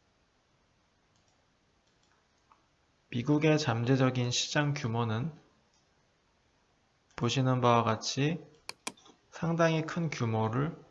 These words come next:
기대하고 있습니다. 아직 부동산 분야의 디지털 트랜스포메이션은 초기 단계로 채 일 퍼센트가 되지 않는다고 보고 있습니다.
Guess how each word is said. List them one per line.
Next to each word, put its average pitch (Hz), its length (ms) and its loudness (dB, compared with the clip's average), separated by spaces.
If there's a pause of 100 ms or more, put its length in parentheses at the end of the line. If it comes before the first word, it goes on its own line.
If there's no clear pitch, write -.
(120)
기대하고 117 480 2
있습니다. 113 500 -8 (3750)
아직 127 420 2
부동산 143 540 4
분야의 120 480 0 (180)
디지털 143 440 -2
트랜스포메이션은 139 1080 -2 (440)
초기 196 400 2
단계로 113 840 0 (460)
채 170 320 4
일 196 180 6
퍼센트가 190 560 0
되지 123 260 0
않는다고 110 580 0
보고 107 220 -4
있습니다. - 480 -8